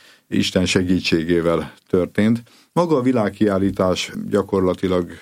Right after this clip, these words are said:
ö, életem meghatározó éve volt. A spanyolok abban az évben talán csúcs teljesítményüket tették. Barcelonai olimpia és a szevillai világkiállítás párhuzamosan lett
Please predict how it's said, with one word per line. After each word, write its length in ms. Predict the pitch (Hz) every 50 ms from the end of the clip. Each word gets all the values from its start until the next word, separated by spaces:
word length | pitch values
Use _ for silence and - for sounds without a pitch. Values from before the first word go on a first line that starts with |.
| - -
ö, 180 | - 110 98 92
életem 640 | - 107 107 101 95 87 - 92 90 90 87 80 67
meghatározó 800 | 101 101 98 - - - 95 - 95 92 90 90 87 82 92 92
éve 260 | 92 92 92 90 92
volt. 320 | 92 98 104 113 123 120 120 - - - - - - _ _ -
A 120 | 117 110
spanyolok 680 | - - - 120 120 117 110 104 101 95 101 - - -
abban 280 | - 117 107 104 101 101
az 140 | 95 90
évben 460 | 98 98 98 92 87 95 92 92 90 85
talán 340 | - 104 104 101 95 92
csúcs 340 | 87 - - 98 98 95 - 101 90 82 - - - - - -
teljesítményüket 920 | - 92 92 90 85 - - 98 95 - - 90 85 82 80 - - -
tették. 460 | - - 98 90 - - 90 87 90
Barcelonai 760 | 92 95 104 107 - - 101 95 95 92 90 90 87 87 80 - -
olimpia 560 | - 131 123 120 113 104 92 - 98 92 90
és 180 | 87 90 82 -
a 240 | 87 87 82 82 -
szevillai 480 | - - - 101 98 101 95 92 87 87
világkiállítás 840 | 85 98 92 90 82 82 - - 87 87 87 87 82 85 82 80 -
párhuzamosan 720 | - 104 107 107 104 107 101 101 92 90 87 - - 92
lett 300 | 87 87 85 - - -